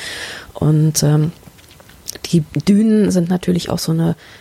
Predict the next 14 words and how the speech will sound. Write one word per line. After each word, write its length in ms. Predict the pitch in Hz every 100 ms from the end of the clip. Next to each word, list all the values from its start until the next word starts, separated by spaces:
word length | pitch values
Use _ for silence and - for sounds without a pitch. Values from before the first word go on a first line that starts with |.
| _
so 120 | -
ein 100 | 170
besonderer 560 | 165 156 165 185 165 160
Magerboden, 920 | 165 170 180 202 175 170 185 185 180
wo 100 | 175
sich 180 | 165 160
dann 160 | 170 -
auch 120 | -
irgendwie 220 | - 165
so 80 | 160
Flechten 520 | - - - - -
ansiedeln 680 | - 160 165 151 - - 156
und 140 | -
so. 200 | - -